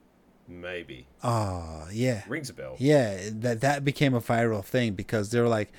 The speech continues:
Speaker 2: "Taylor Swift, she can't be dating him. Look how violent and, and ab-, abusive he is. You know, once he gets mad, he's gonna start throwing fists."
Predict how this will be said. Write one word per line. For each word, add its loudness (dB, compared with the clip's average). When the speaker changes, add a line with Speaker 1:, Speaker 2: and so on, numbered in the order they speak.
Speaker 2:
"Taylor 2
Swift, 0
she 0
can't 2
be 2
dating 4
him. 4
Look 2
how 4
violent 4
and, 0
and 0
ab-, 0
abusive 2
he 2
is. -4
You 2
know, 4
once 2
he -6
gets -2
mad, 0
he's -4
gonna 0
start -2
throwing 2
fists." 2